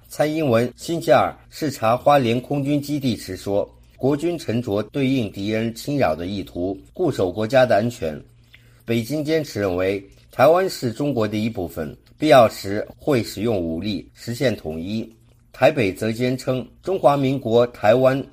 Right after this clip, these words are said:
是一个主权独立的国家，其未来由台湾人民自己做主。蔡英文说，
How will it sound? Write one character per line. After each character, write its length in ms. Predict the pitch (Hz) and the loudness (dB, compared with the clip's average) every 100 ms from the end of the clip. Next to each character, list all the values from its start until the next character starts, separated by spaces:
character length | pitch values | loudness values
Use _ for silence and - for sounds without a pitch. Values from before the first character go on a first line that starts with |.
| - | -20
是 240 | - 131 | -12 -4
一 140 | 123 131 | -4 0
个 200 | 123 101 - | 2 0 -2
主 160 | 98 | -12
权 220 | 92 104 107 | -6 -6 -4
独 160 | 113 | -2
立 140 | 123 104 | -2 -2
的 120 | 85 | -4
国 180 | 87 87 | -6 -4
家， 280 | 95 92 - - _ - | 0 0 -2 -18 _ -18
其 200 | - 165 | -4 0
未 200 | 175 120 | 2 4
来 260 | 101 117 - | 4 4 2
由 180 | 110 | -4
台 200 | 117 - | -2 0
湾 180 | 107 117 | 2 2
人 100 | 101 | 0
民 220 | 104 107 | -4 -4
自 220 | 110 110 92 | -6 -8 -10
己 160 | 82 | -12
做 200 | 73 87 | -12 -10
主。 240 | 80 80 - - _ _ | -10 -12 -14 -18 _ _
蔡 220 | - 156 | 2 4
英 160 | 147 156 | 4 0
文 160 | 147 | 0
说， 340 | 147 151 143 | 2 2 2